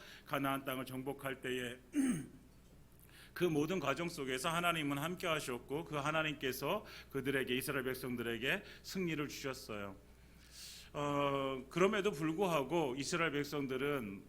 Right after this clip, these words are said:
어느새 하나님의 은혜를 잊어버리고 이제는 자기 마음대로 살게 되어지게 되어져요.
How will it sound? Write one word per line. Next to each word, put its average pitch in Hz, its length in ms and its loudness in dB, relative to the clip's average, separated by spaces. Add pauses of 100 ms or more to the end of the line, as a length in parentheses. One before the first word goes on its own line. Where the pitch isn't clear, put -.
(200)
어느새 135 840 0
하나님의 156 520 0
은혜를 131 520 0
잊어버리고 113 920 -4 (260)
이제는 120 280 -2
자기 120 400 -2
마음대로 123 640 0
살게 127 380 -4
되어지게 113 920 -4
되어져요. 104 580 -2